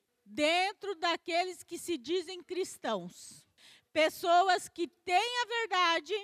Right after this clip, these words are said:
têm a palavra, que até a usam, mas eles não a conhecem verdadeiramente, ou não a praticam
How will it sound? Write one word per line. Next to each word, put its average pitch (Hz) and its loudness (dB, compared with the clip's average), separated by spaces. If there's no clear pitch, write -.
têm 427 0
a 466 0
palavra, 330 0
que 403 0
até 381 2
a 403 4
usam, 440 6
mas 285 -2
eles 277 -6
não 339 -2
a 381 2
conhecem 294 -6
verdadeiramente, 254 -8
ou 294 2
não 339 0
a 381 4
praticam 370 0